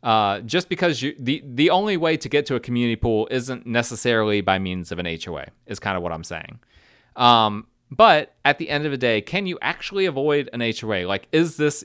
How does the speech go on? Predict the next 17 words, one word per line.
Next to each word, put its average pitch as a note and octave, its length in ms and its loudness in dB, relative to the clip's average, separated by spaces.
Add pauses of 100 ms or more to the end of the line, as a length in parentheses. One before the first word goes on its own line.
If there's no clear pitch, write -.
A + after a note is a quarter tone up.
even B2 340 -2
practical? F#2+ 500 -4
So - 140 -4
I B2 100 6
ran C#3+ 300 2
some D3+ 160 -6
numbers. G#2+ 320 -2
You A2 80 -6
guys A2+ 180 0
know A2 140 0
that G#2+ 120 -2
I G#2 40 2
like G2+ 200 2
to B2 100 -6
run A#2 160 2
numbers. G2+ 480 -2 (480)
Um, G#2 420 2